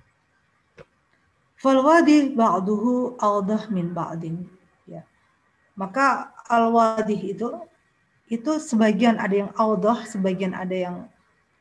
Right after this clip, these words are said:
lebih wadih min ba'd daripada yang lainnya.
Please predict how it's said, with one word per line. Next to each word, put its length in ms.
lebih 360
wadih 480
min 240
ba'd 280
daripada 560
yang 240
lainnya. 360